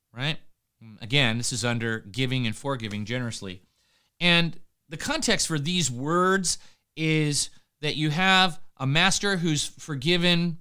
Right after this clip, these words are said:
the equivalent of a million dollars of a slave and releases him from the debt.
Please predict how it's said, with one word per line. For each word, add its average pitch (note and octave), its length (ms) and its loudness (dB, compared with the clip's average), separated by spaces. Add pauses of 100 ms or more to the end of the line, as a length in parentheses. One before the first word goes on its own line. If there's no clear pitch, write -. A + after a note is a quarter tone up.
the D#3 60 -6
equivalent E3+ 520 2
of D3 120 2
a C3+ 40 2
million B2+ 360 0
dollars F#2+ 480 -2 (260)
of G#2+ 100 -8
a A2 40 -4
slave D3 480 2 (320)
and B2 120 -4
releases A#2+ 540 0
him G#2 100 -6
from A2 140 -6
the G#2 80 -4
debt. G2 260 -4